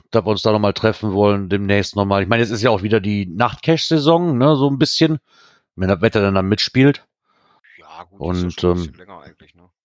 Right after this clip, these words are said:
Speaker 1: ja, jetzt fängt das bei mir aber wirklich erst so richtig an eigentlich, ne? So ein, so, das ist jetzt so, klar, es ist schon was länger, aber jetzt, wo es halt so früh dunkel wird, ist das für mich einfach immer noch,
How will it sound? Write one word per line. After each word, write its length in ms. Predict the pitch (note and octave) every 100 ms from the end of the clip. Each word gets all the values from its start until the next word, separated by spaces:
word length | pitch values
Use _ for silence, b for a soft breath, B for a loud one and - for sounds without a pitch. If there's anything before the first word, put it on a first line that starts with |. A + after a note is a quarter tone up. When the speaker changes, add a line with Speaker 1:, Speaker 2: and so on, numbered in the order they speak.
| -
Speaker 1:
ja, 240 | E2+ F#2
jetzt 240 | A2 A2 -
fängt 200 | A#2 A#2+
das 120 | A#2+
bei 120 | A2+
mir 220 | G#2+ A2 A2+
aber 240 | A2+ G#2
wirklich 260 | G#2 A#2 A2+
erst 140 | G2+
so 60 | G2+
richtig 420 | F#2+ G#2+ G2+ F#2
an 180 | F#2+ G#2
eigentlich, 600 | F2+ F2+ F2+ F2+ F2 -
ne? 220 | F#2+ A2+
So 140 | G2 F#2
ein, 360 | F#2 F#2 F#2
so, 100 | F#2
das 160 | A2+ C#3+
ist 60 | B2
jetzt 120 | B2+
so, 220 | B2 B2+ B B B
klar, 180 | G2+ A2
es 60 | A#2+
ist 80 | A#2
schon 100 | A#2+
was 120 | A2+
länger, 180 | B2+ C3
aber 140 | A#2+
jetzt, 180 | B2 A#2
wo 100 | A#2+
es 60 |
halt 160 | G#2+ A2
so 80 | G#2+
früh 240 | - B2+
dunkel 340 | A#2 C3 C#3 A#2
wird, 160 | A#2+
ist 120 | A2
das 100 | A#2+
für 140 | - A2
mich 220 | A#2+ A2
einfach 320 | G#2+ A2+ A2+
immer 160 | A#2+ A2+
noch, 260 | A2 F#2+